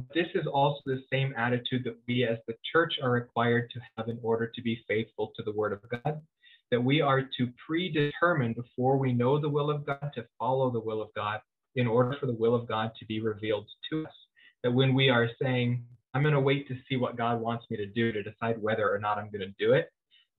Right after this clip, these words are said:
God's probably not even going to reveal his will to you. Often we get people saying, "I just wish I knew what God wanted me to do." Well, it's probably because they're wishing they know what God wants to do so they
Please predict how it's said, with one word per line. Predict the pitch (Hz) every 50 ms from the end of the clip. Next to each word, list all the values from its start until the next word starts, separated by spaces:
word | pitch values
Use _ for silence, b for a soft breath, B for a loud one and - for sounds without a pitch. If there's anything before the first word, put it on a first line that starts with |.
| -
God's | - - - - 190
probably | 165 - - - 190 185 180 165
not | 151 135 135 143
even | 135 127 123
going | 113 120 127 123
to | 123 120
reveal | 113 107 110 113 117 117 113
his | 117 113 107 110
will | 110 104 101 - -
to | - 117
you. | 113 101 90 117 123 _ _ _ _ - - - -
Often | 135 135 143 147 - 147
we | 135 131 127
get | 131 123 - -
people | - 135 135 - - -
saying, | 131 123 127 127
"I | 131
just | 139 156 151 - -
wish | 151 147 151 - -
I | - 156
knew | 143 147 147 139 135 131
what | 135 135 131 127
God | - 131 131 131 131 123
wanted | 123 123 131 127 127 127
me | 127 123
to | 113 117
do." | - 135 139 127 104 - - _ b b b b b _ _ _ -
Well, | 131 131 135
it's | 135 135 135 _
probably | - - 214 233 226 196 165 147
because | 131 131 131 - - 170 156 139
they're | - 120 110
wishing | 113 123 139 147 - - 170 147
they | 127
know | 123 123 127 127
what | 123 113 117
God | 120 117 123
wants | 123 120 120 120 -
to | - 113
do | - 120 120 123
so | 123
they | - - - -